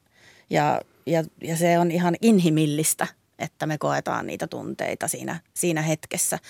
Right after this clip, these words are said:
Tässä ehkä mä ajattelen, että se kaikista tärkein asia on vertaistuki.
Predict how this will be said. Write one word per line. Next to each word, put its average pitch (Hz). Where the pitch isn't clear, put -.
Tässä 180
ehkä 208
mä 196
ajattelen, 170
että -
se 165
kaikista 160
tärkein 156
asia 147
on 147
vertaistuki. 147